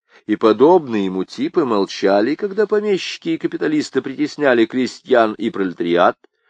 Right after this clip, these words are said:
что такие люди способны обвинять лишь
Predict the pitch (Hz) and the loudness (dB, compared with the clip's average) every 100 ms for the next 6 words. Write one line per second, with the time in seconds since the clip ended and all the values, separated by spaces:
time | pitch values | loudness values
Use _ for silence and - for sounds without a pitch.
0 | _ _ - - 104 110 - 104 110 117 | _ _ -20 -6 0 0 0 -2 0 2
1 | 139 147 170 - 117 - 104 104 139 123 | 2 2 0 2 0 2 0 0 -2 0
2 | 113 95 95 - 117 113 - | 0 2 0 -2 -6 -6 -8